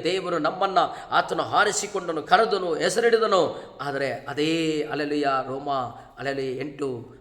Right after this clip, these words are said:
ಹಲ್ಲೆಲೂಯಾ, ಮೂವತ್ತ ಏಳರಲ್ಲಿ, ಹಲ್ಲೆಲೂಯಾ, ದೇವರ ವಾಕ್ಯ ಹೇಳ್ತದೆ, ಈ ಎಲ್ಲ ವಿಷಯಗಳಲ್ಲಿ, ಈ ಎಲ್ಲ ವಿಷಯಗಳಲ್ಲಿ ನೋಡ್ರಿ,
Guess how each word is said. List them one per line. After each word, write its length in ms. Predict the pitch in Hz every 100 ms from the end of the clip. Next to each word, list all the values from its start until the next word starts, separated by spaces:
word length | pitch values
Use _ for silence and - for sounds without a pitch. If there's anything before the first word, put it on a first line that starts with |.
| -
ಹಲ್ಲೆಲೂಯಾ, 360 | 135 139 139 127
ಮೂವತ್ತ 400 | 139 156 147 143 123 110 - - 117
ಏಳರಲ್ಲಿ, 800 | 143 139 135 127 117 - - -
ಹಲ್ಲೆಲೂಯಾ, 720 | 127 131 131 123 107 - -
ದೇವರ 200 | 127 135
ವಾಕ್ಯ 300 | 135 143 147
ಹೇಳ್ತದೆ, 640 | 139 139 131 113 107 - -
ಈ 100 | 117
ಎಲ್ಲ 200 | 120 156 165 170 175 180 185 185 190
ವಿಷಯಗಳಲ್ಲಿ, 800 | 185 185 - 151 139 135 - - - _ _ _ _ _ _ - - - - - -
ಈ 80 | 135
ಎಲ್ಲ 200 | 156 180 185 196 196 202
ವಿಷಯಗಳಲ್ಲಿ 920 | 202 202 220 190 175 147 113 - - - - - -
ನೋಡ್ರಿ, 280 | 135 151